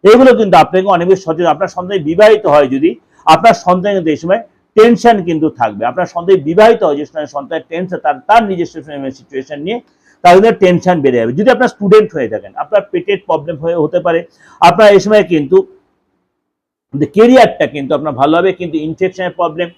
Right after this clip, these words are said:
খাবার থেকে কোনো ইনফেকশন বা কোনো ফ্যাক্টর হতে পারে। আপনি কোনো গুড নিউজ পেতে পারেন, আপনার দীর্ঘদিন ধরে কোনো এক্সপেক্ট করছিলেন কোনো কিছু খবরে, সেইটা কিন্তু আপনি পেতে পারেন। নতুন কোনো ফ্রেন্ড আসে, নতুন কোনো রিলেশন তৈরি, নতুন কোনো প্রেম তৈরি হতে পারে।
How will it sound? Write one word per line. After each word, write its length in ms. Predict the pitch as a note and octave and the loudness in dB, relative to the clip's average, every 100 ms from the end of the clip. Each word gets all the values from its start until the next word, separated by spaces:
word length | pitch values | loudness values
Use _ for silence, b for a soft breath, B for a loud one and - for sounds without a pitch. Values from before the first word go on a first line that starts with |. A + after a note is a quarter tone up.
| _ _ _ | _ _ _
খাবার 280 | D3 E3+ G3 | 2 4 4
থেকে 180 | G3+ | 2
কোনো 140 | G3 F#3 | -2 -2
ইনফেকশন 340 | F3+ F#3 F#3 | -2 -2 -2
বা 140 | E3+ D#3+ | -2 -2
কোনো 180 | E3+ | -4
ফ্যাক্টর 360 | D#3 D3 - C#3 | -4 -4 -2 -2
হতে 140 | A#2 | -2
পারে। 100 | A#2+ | -2
আপনি 160 | C#3 G3+ | -2 0
কোনো 140 | G#3 | -2
গুড 260 | F#3 D3+ G3+ | -2 0 0
নিউজ 280 | F3 A3 C4+ | 0 -4 -4
পেতে 180 | F#3+ D3 | -6 -6
পারেন, 160 | C3 B2 | -6 -6
আপনার 180 | D#3 | -8
দীর্ঘদিন 380 | C#3+ E3 F#3 F#3 | -2 -2 -2 -4
ধরে 220 | F#3 E3+ - b b b | -8 -8 -12 b b b
কোনো 140 | G3 | 0
এক্সপেক্ট 540 | G3 G3 F3 - G#3+ - | 2 2 -2 -2 -4 0
করছিলেন 360 | F#3 F3+ F3 | -4 -2 -8
কোনো 180 | D#3+ D#3 | -6 -6
কিছু 220 | C3 D3 | -6 -8
খবরে, 280 | C#3+ D3+ E3 | -4 0 0
সেইটা 260 | E3 D#3 E3 | -2 -4 -4
কিন্তু 160 | D#3+ | -4
আপনি 140 | D3+ D#3 | -4 -6
পেতে 240 | D#3+ D#3 | -8 -6
পারেন। 140 | F3 F3 _ b b | -6 -8 _ b b
নতুন 160 | F#3+ A3 | 2 4
কোনো 140 | A3 | 2
ফ্রেন্ড 340 | G#3 F#3 G#3 G#3+ | 2 -2 0 0
আসে, 180 | G3+ | -2
নতুন 200 | G3 F3+ F#3+ | -4 -4 -2
কোনো 60 | |
রিলেশন 360 | E3+ D#3+ F#3 G3 F#3+ | -2 0 -2 -4 -4
তৈরি, 220 | F#3 E3+ | -4 -4
নতুন 200 | D3+ F3 | -10 -10
কোনো 100 | F3+ | -10
প্রেম 280 | - F#3 F#3+ | -6 -8 -6
তৈরি 220 | F3 C3+ | -4 -2
হতে 200 | B2 A#2+ | -2 -4
পারে। 200 | G2 | -10